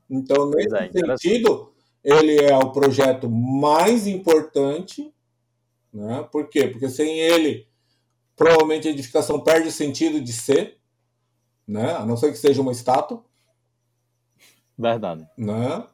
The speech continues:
Speaker 1: Porque você, você tem um prédio que, sem luz, sem nada, você vai morar lá? Você pode até entrar pra passear,
Speaker 2: Verdade.
Speaker 1: mas você não vai morar lá, você não vai querer ficar lá, né?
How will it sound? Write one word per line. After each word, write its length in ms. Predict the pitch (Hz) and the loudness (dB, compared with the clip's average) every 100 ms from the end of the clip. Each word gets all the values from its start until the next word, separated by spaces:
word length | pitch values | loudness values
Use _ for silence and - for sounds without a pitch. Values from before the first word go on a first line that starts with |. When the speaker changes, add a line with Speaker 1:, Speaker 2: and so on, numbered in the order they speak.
| _ | _
Speaker 1:
Porque 600 | 110 113 135 131 117 95 _ _ _ _ _ _ _ _ _ _ _ _ _ _ _ | -12 -8 -2 -2 -2 -6 _ _ _ _ _ _ _ _ _ _ _ _ _ _ _
você, 320 | - 123 135 | -16 -6 -6
você 280 | 135 - 123 | -6 -2 -2
tem 120 | 120 151 | 2 2
um 120 | 156 | 2
prédio 440 | 156 165 175 160 | 4 6 4 2
que, 300 | - 139 120 | -2 -2 -4
sem 300 | 113 143 143 | -4 -2 0
luz, 220 | 139 170 | 2 0
sem 180 | 165 147 | 0 -4
nada, 520 | 143 147 185 185 185 - _ _ _ _ _ | -2 -2 -2 -4 -10 -18 _ _ _ _ _
você 120 | - | -2
vai 140 | 127 160 | 2 4
morar 300 | 143 131 127 | 4 4 4
lá? 360 | - 170 - - _ _ _ _ _ | 4 2 -4 -18 _ _ _ _ _
Você 80 | - | -10
pode 220 | 113 107 | -6 -4
até 240 | 113 123 143 | -2 -2 -4
entrar 300 | 202 175 185 | 0 0 2
pra 120 | 208 | 0
passear, 220 | 220 107 110 | 0 -2 0
Speaker 2:
Verdade. 340 | 196 180 170 | 4 6 4
Speaker 1:
mas 180 | 123 117 | 2 -2
você 120 | 113 | -2
não 120 | 117 | -2
vai 140 | 139 175 | 0 2
morar 280 | 233 170 143 | 4 4 4
lá, 220 | 135 113 | 2 0
você 120 | 113 | -2
não 80 | 104 | -4
vai 140 | 123 | -4
querer 280 | 139 190 170 | -4 -2 -2
ficar 260 | - - 131 | -4 -2 0
lá, 300 | 120 117 - _ _ _ _ _ _ _ - | 0 -2 -10 _ _ _ _ _ _ _ -14
né? 440 | 101 101 123 165 | -10 -8 -8 -10